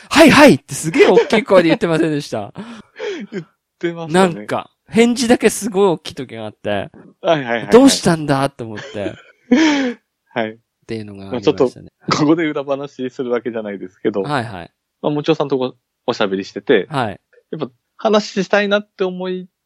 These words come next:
Speaker 2: つつ、
Speaker 1: うん。
Speaker 2: あ、でもその話はちょっとガメガメの時に話した方がいいかなって思って、
Speaker 1: うん、うん、うん。
Speaker 2: あ、そうですねってなってみたり。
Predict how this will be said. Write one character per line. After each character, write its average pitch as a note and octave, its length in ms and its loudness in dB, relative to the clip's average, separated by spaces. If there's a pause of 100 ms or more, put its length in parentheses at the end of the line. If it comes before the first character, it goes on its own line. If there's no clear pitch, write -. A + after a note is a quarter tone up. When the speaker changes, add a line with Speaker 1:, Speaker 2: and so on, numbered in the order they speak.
(160)
Speaker 2:
つ - 140 -20
つ、 B2+ 400 -2
Speaker 1:
う C3+ 80 -6
ん。 A2 260 -6 (300)
Speaker 2:
あ、 B2+ 80 -2
で A#2+ 40 2
も A2 100 -6
そ A2 180 -8
の A#2 100 -6
話 C#3+ 320 -4
は D#3 80 2
ち - 80 -8
ょ D3+ 40 -6
っ - 20 -
と A#2+ 80 -2
ガ G#2 180 -2
メ A2 140 -4
ガ A2 100 -4
メ A#2 120 -6
の A#2 100 -6
時 C3 260 -6
に C3+ 100 -8
話 C3 420 -8
し - 80 -14
た - 80 -6
方 C#3 120 4
が A#2+ 120 4
い B2 80 2
い B2+ 60 -6
か C3 140 0
な C3+ 100 2
っ - 40 -20
て - 200 -8
思 C3 180 -4
っ - 40 -14
て、 - 380 0 (160)
Speaker 1:
う C3 80 -8
ん、 A#2 200 -6
う G2 60 -10
ん、 G#2 200 -10
う G#2 160 -12
ん。 F#2 200 -16 (220)
Speaker 2:
あ、 F3 340 0 (240)
そ E3 120 -10
う - 20 -6
で A#2 100 -14
す B2 100 -20
ね B2+ 120 -8
っ B2 40 -12
て - 200 -16
な A#2+ 100 -8
っ A#2+ 40 -20
て - 140 -16
み A#2+ 120 -8
た - 140 -6
り。 A2+ 280 -2